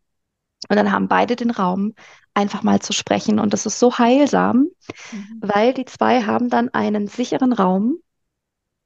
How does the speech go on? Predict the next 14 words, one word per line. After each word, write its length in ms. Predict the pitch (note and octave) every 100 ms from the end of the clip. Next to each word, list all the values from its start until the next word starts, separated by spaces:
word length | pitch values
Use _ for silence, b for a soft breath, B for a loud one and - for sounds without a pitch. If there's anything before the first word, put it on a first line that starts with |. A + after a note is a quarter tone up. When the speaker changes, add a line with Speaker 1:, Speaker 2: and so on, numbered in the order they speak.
| _ -
Speaker 1:
wo 120 | G#3+
sie 180 | G3 -
einfach 240 | G#3+ B3+
mal 160 | G#3+ -
alles 260 | G#3 A#3 C#4
platzieren 520 | - A#3+ - A#3+ B3
können, 240 | B3+ A3 A3+
was 160 | G3+
sie 60 | G#3+
sich 220 | G3 G3+
vielleicht 580 | - G3+ F#3+ B3+ - - _ b b b _ _ _ _ _ _ _ _ _ _ _ _
nicht 300 | A3 A#3+ B3+
so 100 | B3
trauen 560 | A#3 - G3+ G#3+ C#4 E4